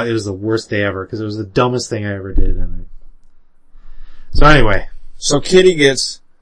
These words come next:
Speaker 2: blasted out of the door of Xavier's office. Cyclops screams for her. Nightcrawler and Wolverine try to lunge for her, but it's too late. She lands on the floor on the bottom level.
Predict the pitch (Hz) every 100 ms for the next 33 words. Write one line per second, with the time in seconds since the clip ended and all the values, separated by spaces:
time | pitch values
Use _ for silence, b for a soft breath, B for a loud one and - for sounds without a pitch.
0 | _ _ - 131 135 143 139 143 131 -
1 | 123 127 117 120 117 123 123 117 117 117
2 | 113 123 120 120 117 117 113 110 107 113
3 | 120 - 127 127 123 - - 131 120 110
4 | 123 113 113 120 123 104 127 120 117 117
5 | 117 120 123 127 123 120 120 117 - -
6 | - 147 135 123 123 123 120 117 110 110
7 | 113 107 107 - 123 117 113 - 120 120
8 | 120 117 113 98 123 117 110 110 110 110
9 | 110 113 110 113